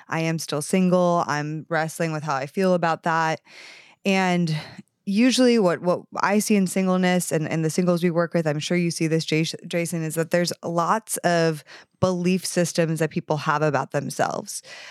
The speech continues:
Um, a lot of self-limiting beliefs, a lot of almost self-hatred, or just these labels that they've even put on themselves of, like,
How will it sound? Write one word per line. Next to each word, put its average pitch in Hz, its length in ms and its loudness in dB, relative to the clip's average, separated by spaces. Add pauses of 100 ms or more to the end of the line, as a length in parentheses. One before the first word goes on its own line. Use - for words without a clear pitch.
(180)
Um, 160 580 -2 (220)
a 180 80 0
lot 175 380 2
of 214 140 2
self-limiting 160 920 0
beliefs, 127 640 -6
a 160 100 0
lot 180 480 -2
of 170 320 0 (120)
almost 170 320 0
self-hatred, 147 800 -2
or 160 400 0 (280)
just - 280 0
these 226 320 2
labels 170 540 0
that 160 260 -2
they've 165 240 2
even 160 240 0
put 175 180 0
on 160 160 0
themselves 151 720 -2
of, 160 100 -4
like, 143 280 0